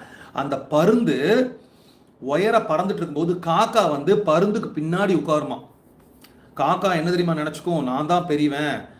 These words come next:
அஹ், பருந்தை விட வலிமை-, வலிமையானவன்" சொல்லிட்டு பருந்தோட முதுகுல கொத்தி கொத்தி பருந்தை டிஸ்டர்ப் பண்ணிட்டு இருக்கும். பருந்து நினைச்சிச்சுன்னா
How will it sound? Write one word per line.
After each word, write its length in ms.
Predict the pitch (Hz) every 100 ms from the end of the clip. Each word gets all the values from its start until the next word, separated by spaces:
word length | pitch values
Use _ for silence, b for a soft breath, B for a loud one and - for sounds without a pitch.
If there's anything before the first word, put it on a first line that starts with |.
| B -
அஹ், 380 | 131 131 131 127
பருந்தை 360 | 165 214 214
விட 140 | 190 208
வலிமை-, 580 | 151 156 190 185 165 131
வலிமையானவன்" 600 | 147 196 196 160 165 180
சொல்லிட்டு 600 | 170 151 147 143 190 B B 170
பருந்தோட 520 | 175 214 220 180 160 151
முதுகுல 420 | 175 208 190 190
கொத்தி 300 | 175 175 220
கொத்தி 260 | 165 175
பருந்தை 340 | - 156 175 156
டிஸ்டர்ப் 300 | 147 196 165
பண்ணிட்டு 240 | 156 143
இருக்கும். 220 | 123 113 - B B B -
பருந்து 400 | 165 220 240 202
நினைச்சிச்சுன்னா 920 | 139 170 180 175 135 117 120 156